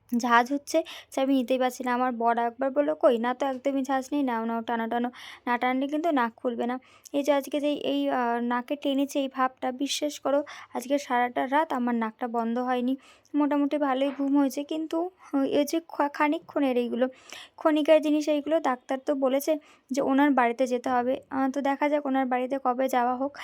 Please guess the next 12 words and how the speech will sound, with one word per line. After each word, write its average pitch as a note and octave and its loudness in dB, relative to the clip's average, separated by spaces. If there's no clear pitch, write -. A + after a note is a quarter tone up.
মানে D4+ 0
এই C#4 4
ওষুধ C4+ 2
তো E4+ -2
শেষ C#4 -2
হয়ে C#4+ 6
গেলে D#4 4
তারপরে B3+ 0
আমাকে B3+ -2
বাড়িতে B3 0
যেতে A#3+ -4
বলেছে। B3 -2